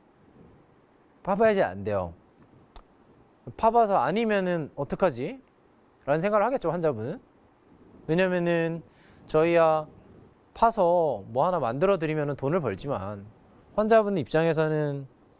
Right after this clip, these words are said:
저가-, 저거 케이스 같은 경우에는 크라운 케이스인데 오륙십만 원 이 왔다 갔다 하는 거잖아요. 그래서 사진으로 보면은 사실 저도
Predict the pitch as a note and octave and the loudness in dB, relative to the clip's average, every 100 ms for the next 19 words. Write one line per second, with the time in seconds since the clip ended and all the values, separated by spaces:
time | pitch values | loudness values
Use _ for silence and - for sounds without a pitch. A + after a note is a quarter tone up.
0 | _ _ _ - B2+ C3+ C#3+ D#3+ - - | _ _ _ -8 -2 0 0 -2 -4 -2
1 | D3+ G3+ G3 F#3+ E3 D#3+ C#3+ C3 - - | 0 0 0 0 0 0 -2 -4 -8 -20
2 | - _ - - G#3 A3 G#3+ D#3+ - A2+ | -20 _ -20 -2 2 2 2 -4 -4 -6
3 | G2+ G#2 G2+ F2+ - _ - _ - - | -4 -2 -4 -10 -18 _ -20 _ -20 -20
4 | - _ _ _ _ _ _ _ _ _ | -20 _ _ _ _ _ _ _ _ _
5 | - C#3+ F3+ F#3+ E3+ D#3 B2 - C#3 C3+ | -2 0 0 0 0 0 -2 0 0 0
6 | A#2 F3+ G#2+ F#2+ F2+ E2+ - - _ _ | -4 -2 -4 -6 -10 -16 -20 -20 _ _
7 | - - - - - - - - - _ | -20 -20 -20 -20 -20 -20 -20 -20 -20 _
8 | - - - _ _ _ B2+ B2 D#3 G2+ | -14 -14 -16 _ _ _ -4 0 0 -2
9 | D#2 _ - - _ _ _ _ _ _ | -10 _ -20 -20 _ _ _ _ _ _
10 | _ _ _ - A#3+ C4 C#4+ C#4+ D#3 D3+ | _ _ _ 0 0 2 2 2 2 0
11 | E3 G#3 G#3+ A3+ A#3 - D#3+ A3+ A#3 G#2+ | 0 0 -2 -2 -4 0 0 2 0 -2